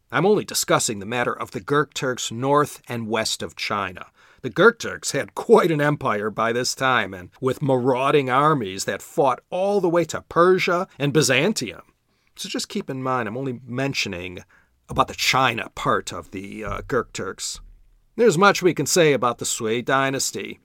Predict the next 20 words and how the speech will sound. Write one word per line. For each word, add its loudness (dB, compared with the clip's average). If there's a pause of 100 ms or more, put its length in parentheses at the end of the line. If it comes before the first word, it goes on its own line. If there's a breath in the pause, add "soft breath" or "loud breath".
(300)
Uh, -14
the -14
unified -8
China, 0 (320 soft breath)
uh, -16
Grand -6
Canal, -2
enhancing -8
the -8
Chinese -6
military, -2 (180 soft breath)
stabilizing -4
the -10
food -4
supply, 0 (200)
and 2
their 4
embrace 2
of -2
Buddhism. 0